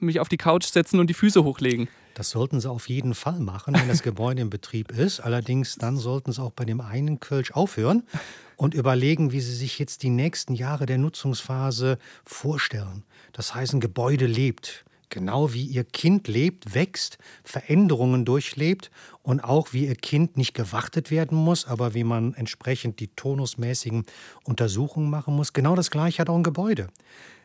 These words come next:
Speaker 2: Bei Ihnen zu Hause kommt der Schornsteinfeger ein- bis zweimal im Jahr vorbei und guckt nach dem Kamin.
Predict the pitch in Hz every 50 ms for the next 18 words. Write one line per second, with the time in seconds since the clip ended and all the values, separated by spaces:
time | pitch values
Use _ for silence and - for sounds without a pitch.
0 | _ _ - 117 131 147 156 165 185 190 170 - 151 120 123 147 175 170 165 156
1 | - 160 160 156 - 135 110 - - 135 175 190 - - - 185 170 - - 170
2 | 170 170 160 160 143 123 131 139 156 160 139 147 - - - - 147 147 151 151
3 | 151 147 147 139 135 135 135 139 147 - - 147 123 110 135 135 139 135 123 110
4 | - - - - - 135 127 - - - 123 113 - - 110 104 107 110 123 151
5 | 196 220